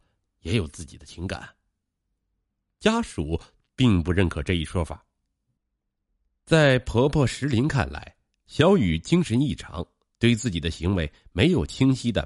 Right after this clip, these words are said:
辨识能力。郭婷的行为应属于强奸。十一月十一日，在当地公安人员的陪同下，小雨前往河北医科大学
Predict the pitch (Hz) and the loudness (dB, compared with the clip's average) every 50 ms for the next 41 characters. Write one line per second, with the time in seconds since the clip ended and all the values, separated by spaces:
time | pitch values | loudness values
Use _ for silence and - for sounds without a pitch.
0 | - _ 117 101 76 71 82 85 71 64 71 82 92 82 - _ _ _ _ _ | -4 _ -2 -2 -2 -2 -4 -6 -6 -6 -6 -8 -8 -8 -10 _ _ _ _ _
1 | _ _ _ _ _ _ _ _ _ _ _ - 175 190 180 120 120 127 135 - | _ _ _ _ _ _ _ _ _ _ _ 4 6 6 6 6 4 2 2 2
2 | - 90 98 101 95 92 - - _ _ _ _ - 98 107 104 - - 76 71 | 0 0 0 2 0 0 -2 -6 _ _ _ _ 0 2 2 2 0 -2 -6 -4
3 | 80 90 - - - 73 82 87 - 110 113 120 - _ _ _ _ _ _ _ | -4 -6 -6 -8 -8 -4 -4 -2 0 -2 -2 -2 -6 _ _ _ _ _ _ _
4 | _ _ _ _ _ _ _ _ _ _ _ _ _ _ - - 160 180 175 175 | _ _ _ _ _ _ _ _ _ _ _ _ _ _ -2 0 2 2 4 4
5 | 165 - - 120 120 131 127 117 107 - - _ _ _ _ _ _ - 120 113 | 4 4 4 0 2 2 2 0 0 -2 -4 _ _ _ _ _ _ 2 4 4
6 | 107 104 95 117 123 131 120 120 104 90 113 117 120 120 117 101 98 90 85 82 | 4 2 2 2 2 2 2 0 -2 0 2 4 4 4 4 4 4 4 2 2
7 | 85 87 78 - - 92 101 110 90 85 98 104 92 76 - _ _ _ _ _ | 2 0 -2 -2 -4 -4 -2 -2 -2 -2 -2 -4 -4 -6 -8 _ _ _ _ _
8 | _ _ _ - - 160 185 202 165 82 67 76 - - _ _ _ - - 104 | _ _ _ 0 2 4 4 4 2 -2 -4 -8 -10 -12 _ _ _ -4 -2 0
9 | 101 92 80 71 69 - - - 139 143 120 82 78 78 120 147 156 - - - | 2 2 0 -2 -4 -8 -2 0 0 2 2 0 -2 -2 -2 -4 -2 -2 -2 0
10 | 143 110 82 - - 82 82 87 | 0 0 -2 -2 -2 -4 -4 -4